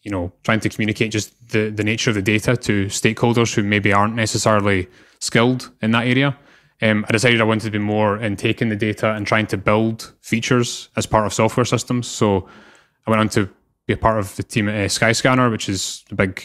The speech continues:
uh, travel search engine. And since then, I've worked for a few teams, and the focus has much been, has been much more on taking data and trying to build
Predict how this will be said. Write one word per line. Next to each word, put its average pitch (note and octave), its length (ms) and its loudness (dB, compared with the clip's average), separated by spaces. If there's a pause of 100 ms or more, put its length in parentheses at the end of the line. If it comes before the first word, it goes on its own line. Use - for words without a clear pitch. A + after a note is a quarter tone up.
(140)
uh, F#2+ 120 0
travel G2+ 320 0
search A2 260 -2
engine. A2+ 340 -2 (360)
And A2 120 -2
since A2+ 200 2
then, A#2+ 120 4
I've G#2 140 2 (160)
worked A2 140 -2
for - 80 -4
a - 40 -8
few A2 140 -2
teams, A#2 320 -2
and G#2+ 80 0
the G2+ 60 -4
focus A2 300 0
has G2+ 100 0
much G#2+ 220 -4
been, G2+ 380 -4 (200)
has G#2+ 80 -4
been A2 120 0
much A2 280 0
more G#2+ 280 2
on F#2+ 420 -2 (420)
taking A#2+ 240 4
data A2 300 2
and G2+ 200 2
trying G#2 220 0
to G#2+ 100 -2
build G#2 600 -2